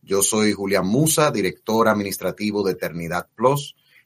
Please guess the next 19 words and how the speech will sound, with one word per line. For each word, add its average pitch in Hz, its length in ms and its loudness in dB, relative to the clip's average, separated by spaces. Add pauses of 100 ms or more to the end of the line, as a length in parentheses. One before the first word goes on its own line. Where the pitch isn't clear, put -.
(100)
y - 100 -8
para 98 220 2
mí 104 80 2
es 117 100 0
un 120 100 0
placer, 113 440 2
eh, 104 180 2
hacer 101 220 -2
esta 107 300 -2
colaboración 120 840 2
con 95 200 -4
Radio 107 600 2 (340)
Armonía. 85 920 0 (560)
La 104 260 2
semana 135 460 4
pasada 147 680 4
nosotros 107 720 0 (240)
estábamos 107 680 2
ya 107 520 6